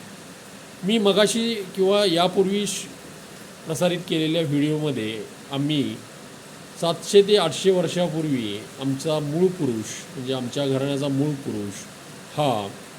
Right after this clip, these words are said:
विजापूरहून किनी येथे आल्याची नोंद खेळव्याकडून घेतल्याचा व्हिडिओ मी परवाच शेअर केला आहे. किनीच्या इतिहासाबद्दल कुणाला जर जास्त माहिती असेल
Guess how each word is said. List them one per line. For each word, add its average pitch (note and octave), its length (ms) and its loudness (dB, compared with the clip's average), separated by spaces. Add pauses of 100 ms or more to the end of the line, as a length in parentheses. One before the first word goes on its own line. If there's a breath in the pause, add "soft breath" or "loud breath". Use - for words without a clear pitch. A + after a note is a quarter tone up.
(640)
विजापूरहून D#3 920 6 (400)
किनी C#3+ 180 4
येथे D3 320 4
आल्याची C3 460 2
नोंद C3+ 400 4 (640)
खेळव्याकडून C3 600 2
घेतल्याचा A2 520 -4
व्हिडिओ A#2+ 480 -4
मी B2 140 -2
परवाच A#2 480 -6
शेअर G#2+ 180 -4
केला G2+ 260 -6
आहे. F2 220 -10 (880)
किनीच्या F3+ 360 4
इतिहासाबद्दल E3+ 920 2
कुणाला D3+ 400 0
जर C#3+ 140 0
जास्त C#3+ 360 0
माहिती D#3 340 -2
असेल G#2+ 560 -2